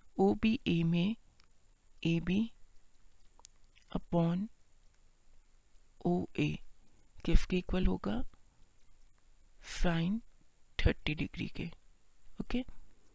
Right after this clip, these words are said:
अब sine थर्टी डिग्री की वैल्यू होती है वन upon टू। तो एबी को हम एच कंसीडर करेंगे, ओए को वन सिक्सटी फ़ाइव गिवन है, वन upon टू।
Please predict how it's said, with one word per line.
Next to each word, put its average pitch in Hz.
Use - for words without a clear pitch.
अब 185
sine 190
थर्टी 196
डिग्री 208
की 208
वैल्यू 180
होती 175
है 196
वन 165
upon 170
टू। -
तो -
एबी 175
को 180
हम 180
एच -
कंसीडर 180
करेंगे, 180
ओए 196
को 180
वन 165
सिक्सटी -
फ़ाइव 175
गिवन 170
है, 208
वन 160
upon 165
टू। 208